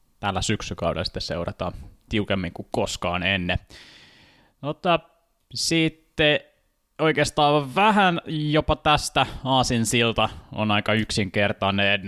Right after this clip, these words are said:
Twistan. Ee, valmentaja, valmentama joukkue Jano kokee myös vähän muutoksia. Zore ilmoitti, ilmoitti tossa, muistaakseni viime viikon alussa, että, että tulee siellä, siellä Power Parkin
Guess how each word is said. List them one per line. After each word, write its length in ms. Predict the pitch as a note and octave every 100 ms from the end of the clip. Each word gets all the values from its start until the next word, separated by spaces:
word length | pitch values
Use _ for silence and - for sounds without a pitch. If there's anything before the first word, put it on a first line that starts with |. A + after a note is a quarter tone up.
| F#2+ G2+ - -
Twistan. 520 | G2+ G2 - F2+ F#2+ - -
Ee, 720 | - G#2+ G#2 G2+ G2+ G2+ G2+ F#2+
valmentaja, 560 | G#2+ G#2+ G#2 G2 G2 -
valmentama 540 | A#2+ D3 C#3+ C3+ D#3 _
joukkue 400 | A2+ A#2 A2 -
Jano 500 | G#2 G2 C#3+ F3+ A2 - - -
kokee 300 | - - G2+
myös 220 | G2+ G#2
vähän 180 | G#2 G2+
muutoksia. 680 | G2+ D3 D#3 G#2+ - G#2+ G#2
Zore 320 | - C3+ B2 G#2+
ilmoitti, 600 | A#2+ A#2 A2 - A2 G2+ - - _ _ _
ilmoitti 300 | C3+ C3 B2+
tossa, 380 | B2+ A#2+ - B2+ -
muistaakseni 420 | B2 - - G#3+
viime 280 | G3 F3 E3
viikon 260 | D#3 D3+ D#3
alussa, 460 | D3+ B2 - A2
että, 260 | G#2 - G#2+ - _ _ _ _ _ _ _ _ - -
että 160 | A2 G2+
tulee 280 | A#2 A2 G2+
siellä, 240 | G#2 G2 - -
siellä 180 | G2+
Power 340 | F#2+ G#2+ G2 F#2+
Parkin 380 | - F#2+ -